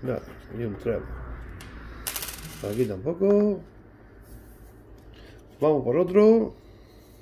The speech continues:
Vamos por otro. Una herradura, billete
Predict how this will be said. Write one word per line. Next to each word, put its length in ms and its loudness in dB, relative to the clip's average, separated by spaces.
Vamos 180 0
por 100 -2
otro. 460 4
Una 240 2
herradura, 760 6
billete 1000 8